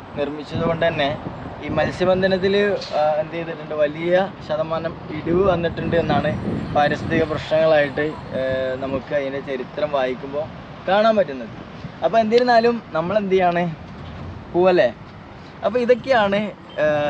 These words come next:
എന്താ പറയാ, ഈ ഒരു വേമ്പനാട്ട് കായലിൻ്റെയും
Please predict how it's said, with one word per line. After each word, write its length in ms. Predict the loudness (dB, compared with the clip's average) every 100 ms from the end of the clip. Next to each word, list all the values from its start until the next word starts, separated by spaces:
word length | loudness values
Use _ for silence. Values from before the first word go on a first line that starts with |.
| 2 2
എന്താ 140 | 2 0
പറയാ, 240 | 0 0 -2 -6 -16 -8
ഈ 120 | 2 4 4
ഒരു 140 | 2 -2 -8 -8 -10 -12 -12 -12 -14 -14 -2
വേമ്പനാട്ട് 520 | 0 2 0 0 -2
കായലിൻ്റെയും 720 | -2 0 0 0 -2 -2 -2